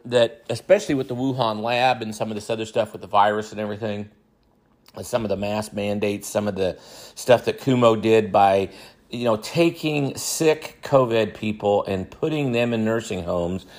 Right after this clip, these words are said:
in the most vulnerable population and getting a whole bunch of those people sick and killed. I, I think at the end of the day, eventually all that comes out and the mainstream media is gonna look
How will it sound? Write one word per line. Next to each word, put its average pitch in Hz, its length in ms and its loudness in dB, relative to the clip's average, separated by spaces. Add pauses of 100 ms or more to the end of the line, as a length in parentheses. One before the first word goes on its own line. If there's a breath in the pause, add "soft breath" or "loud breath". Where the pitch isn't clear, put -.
(500 loud breath)
in 131 200 4
the 123 80 6
most 135 400 4
vulnerable 127 720 4
population 120 920 2
and 101 220 -2
getting 156 280 2
a 120 80 6
whole 143 240 4
bunch 139 280 2
of 117 120 2
those 151 300 6
people 104 320 -4
sick - 340 -2
and 82 160 -8
killed. 80 400 -4 (680 loud breath)
I, 143 280 4
I 160 140 6
think 175 220 -4 (160)
at 135 100 4
the 131 160 0
end 165 120 2
of 151 60 0
the 139 60 0
day, 131 480 4 (180)
eventually 131 600 2
all 117 240 6
that 113 240 0
comes 107 280 0
out 107 360 6
and 104 100 -2
the 104 60 -2
mainstream 113 500 -2
media 95 300 -4
is 90 80 -6
gonna 92 240 -4
look 90 400 -6